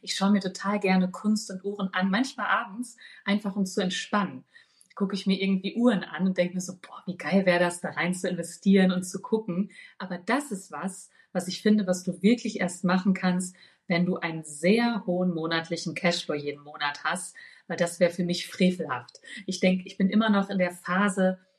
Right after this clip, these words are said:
als Selbstständige, auch in der Lebensphase, dass ich denke, „Hey,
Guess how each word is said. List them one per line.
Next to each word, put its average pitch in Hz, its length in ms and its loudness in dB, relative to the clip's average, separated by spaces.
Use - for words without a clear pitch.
als 185 200 -10
Selbstständige, 175 920 0
auch 185 120 -12
in 175 60 -4
der 165 100 2
Lebensphase, 175 720 2
dass 170 200 0
ich - 100 -14
denke, 170 280 0
„Hey, 160 340 -12